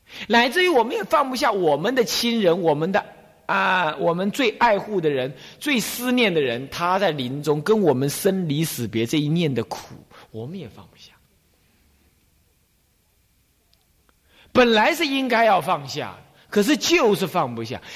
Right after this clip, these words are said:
这不能放下的时候，请问你该如何？这个时候就显现出弥陀佛的护念的重要。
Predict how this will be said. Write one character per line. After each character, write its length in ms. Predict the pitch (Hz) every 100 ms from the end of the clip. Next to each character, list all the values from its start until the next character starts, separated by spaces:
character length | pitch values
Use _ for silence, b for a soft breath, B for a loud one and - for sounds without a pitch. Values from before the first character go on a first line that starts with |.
| B
这 120 | 359
不 240 | - 415
能 220 | 370 233 247
放 320 | 285 285 233
下 260 | - 254
的 120 | 185 175
时 140 | 151
候， 180 | 185 160 B B
请 500 | - - 156 135 107
问 200 | 139 160 107 - - - _
你 200 | 120 117
该 220 | 110 143
如 260 | 139 113 107
何？ 240 | 110 90 90 _ _ _ _ _ _ _ _ _ _ _ _ b b
这 180 | b 381
个 120 | 370
时 140 | 311 320
候 80 | 320
就 140 | 294
显 320 | 226 185 156
现 220 | 160 220
出 240 | 196 196 202 B
弥 300 | 156 165 240
陀 240 | 214 139 151
佛 220 | 127 135
的 80 | 135
护 320 | - 202 151
念 220 | 180 170
的 80 | 135
重 240 | 185 147
要。 280 | 151 160 139